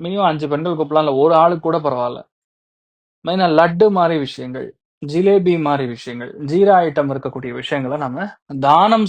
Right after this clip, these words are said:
செய்யும் பொழுது நமக்கு நடக்க வேண்டிய கெட்ட விஷயங்கள் நடக்காது. இது எல்லாமே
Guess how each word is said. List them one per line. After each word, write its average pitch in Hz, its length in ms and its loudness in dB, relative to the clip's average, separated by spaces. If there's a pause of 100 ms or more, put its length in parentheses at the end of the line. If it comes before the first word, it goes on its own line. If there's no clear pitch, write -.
செய்யும் 131 340 -4
பொழுது 123 280 -6 (840)
நமக்கு 147 340 -4
நடக்க 143 340 -2
வேண்டிய 139 340 -4
கெட்ட 123 300 -8
விஷயங்கள் 127 480 -6
நடக்காது. 123 480 -10
இது 143 180 -6
எல்லாமே 139 320 -4